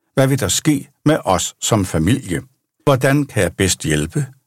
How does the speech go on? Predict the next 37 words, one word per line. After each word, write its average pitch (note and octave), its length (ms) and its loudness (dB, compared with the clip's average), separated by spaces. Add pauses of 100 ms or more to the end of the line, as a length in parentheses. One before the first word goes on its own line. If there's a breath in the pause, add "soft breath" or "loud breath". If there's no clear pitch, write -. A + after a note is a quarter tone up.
(260)
Disse E3+ 240 4
spørgsmål C3 680 2
er A#2 120 2
udtryk C3 500 0
for - 180 0
helt D3+ 440 -2
legitime A#2 720 2
og G2+ 160 0
normale F2+ 360 0
følelser C3+ 520 2 (280 loud breath)
og D#3+ 200 4
er B2+ 80 2
en C3+ 160 4
naturlig F#2+ 520 -2
bekymring. E2+ 600 -2 (460)
I D3+ 100 4
tiden E3 440 4
lige C3 260 4
efter A#2 240 0
man G#2+ 120 4
har G2 80 2
fået F#2 260 0
besked C#3 380 0
om, G#2 140 0
at G2 200 0
ens B2 340 -2
søster - 380 2
eller F2 140 2
bror B2+ 400 2 (180 loud breath)
har A#2 100 0
fået B2 360 2
diagnosen B2 760 2 (180)
multipel B2 580 2
sklerose, B2 600 2 (300 loud breath)
er B2 120 2
det A#2 220 2
vigtigt, D#3+ 440 0